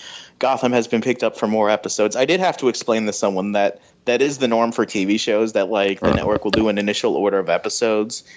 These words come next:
Speaker 1: and if the show is doing well, they will order more before the season is out. And Gotham was initially gonna do seventeen episodes this season. I think the number is now
Speaker 2: Eighteen.
Speaker 1: twenty-two, I don't remember.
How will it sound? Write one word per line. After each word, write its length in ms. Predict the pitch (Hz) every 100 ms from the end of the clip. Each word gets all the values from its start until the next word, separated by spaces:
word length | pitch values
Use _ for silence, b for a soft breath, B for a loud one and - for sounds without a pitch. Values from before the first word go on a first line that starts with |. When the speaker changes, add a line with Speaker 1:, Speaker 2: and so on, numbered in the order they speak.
| B B -
Speaker 1:
and 140 | 135 127
if 120 | 120
the 100 | 117
show 260 | - 120
is 120 | 113 110
doing 280 | 107 101 98
well, 240 | 101 95
they 120 | 101
will 200 | 104 104
order 300 | - 117 117 107
more 480 | 104 101 110 113
before 380 | 113 101 - 107
the 80 | 92
season 400 | - 98 95 107
is 140 | 110 110
out. 360 | 110 107 - -
And 140 | 101
Gotham 420 | 107 131 127 123 110
was 280 | 110 73 104
initially 380 | 117 120 - 113
gonna 140 | 107 101
do 120 | 98
seventeen 500 | - 101 107 - 98
episodes 500 | 90 110 110 110 120
this 200 | 120 -
season. 480 | 123 123 127 127 143 B B B B -
I 80 | 120
think 240 | - 233
the 60 | 202
number 280 | 175 165 151
is 80 | 135
now 340 | 117 104 104 - _ _ _ -
Speaker 2:
Eighteen. 420 | 190 180 - 156 156
Speaker 1:
twenty-two, 340 | 101 92 104
I 60 | 98
don't 140 | 76
remember. 400 | 98 95 98